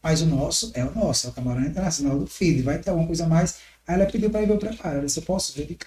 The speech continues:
casa?" Ela pode ir. E foi na cozinha pra ver como era preparado e tal. Eu não sei se era só pra saber como era preparado ou se realmente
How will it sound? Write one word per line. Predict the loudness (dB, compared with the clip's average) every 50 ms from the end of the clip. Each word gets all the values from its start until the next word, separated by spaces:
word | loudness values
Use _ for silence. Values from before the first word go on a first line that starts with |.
| _ _
casa?" | -4 -4 -4 -4 -6 -8
Ela | -10 -10
pode | -10 -4 -2 0
ir. | 0 0 -2 -6 -12 -20 _ _ _ _
E | 2 2 2
foi | 2 2 2 2 2
na | 2
cozinha | 0 0 0 0 2 0 0 0 2 2 0 0
pra | 0 0 -2 0
ver | 0 0 0 0
como | 0 0 0 0
era | 0 0
preparado | -2 -4 -6 -6 -4 -4 -2 -2 0 -2 -2 -4 -6
e |
tal. | -6 -2 -2 -2 -2 -4 -6 -12 -10 _
Eu | 2 4
não | 6 6
sei | 8 6 6 4
se | 4 4 4
era | 4 4
só | 4 2 0 -2
pra | -2 -2 0
saber | 2 2 2 0 0 0 2 2 2 2
como | 4 4 4
era | 4 2 0
preparado | -2 -4 -2 0 0 0 2 2
ou | 2 2
se | 2 2
realmente | 4 4 4 4 4 4 4 4 4 4 0 -2